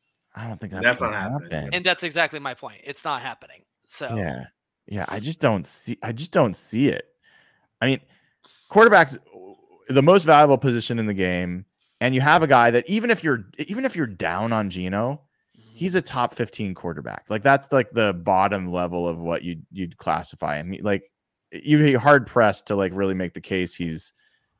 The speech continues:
Speaker 1: you
Speaker 3: Yeah.
Speaker 1: know, bottom half of the league. I don't see how you just let that go on the open market for no return.
Speaker 2: No. At the very least, you take him for another year. Like
Speaker 1: Yeah.
Speaker 3: His contract's a good value. Like,
Speaker 2: Oh,
Speaker 3: a
Speaker 2: yeah.
Speaker 3: really good value.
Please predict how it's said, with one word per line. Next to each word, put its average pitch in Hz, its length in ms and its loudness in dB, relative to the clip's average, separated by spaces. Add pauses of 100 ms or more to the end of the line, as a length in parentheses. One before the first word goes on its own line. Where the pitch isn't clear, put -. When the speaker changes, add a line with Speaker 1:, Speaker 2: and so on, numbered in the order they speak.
(140)
Speaker 1:
you 90 80 -8
Speaker 3:
Yeah. 78 60 -4
Speaker 1:
know, 69 180 -10 (200)
bottom 95 360 0
half 92 240 -4
of 87 60 -14
the 87 100 0
league. 107 400 -4 (1200)
I 127 180 2
don't 139 220 4 (120)
see 120 180 -4
how 107 160 -2
you 101 160 0
just 92 280 -6
let 95 260 -2
that 92 260 -2 (120)
go 92 220 -2
on 87 100 -2
the 87 100 -4
open 80 200 -10
market 78 320 -8
for 80 120 -12
no 76 120 -8
return. 73 460 -12 (680)
Speaker 2:
No. - 260 -18 (320)
At - 60 -20 (680)
the 151 80 -10
very 156 220 6
least, 123 260 -2
you 113 100 -12
take 104 260 -10
him 95 100 -12
for 92 160 -16
another 87 200 -16
year. 80 340 -20
Like - 140 -20 (360)
Speaker 1:
Yeah. 90 320 -8 (800)
Speaker 3:
His 180 160 -8
contract's 220 400 -4
a 180 60 -10
good 156 180 -10
value. 135 320 -10 (500)
Like, 143 100 -8
Speaker 2:
Oh, - 40 -2
Speaker 3:
a 143 60 -4
Speaker 2:
yeah. - 60 -10
Speaker 3:
really 151 180 -10
good 120 160 -18
value. 71 280 -18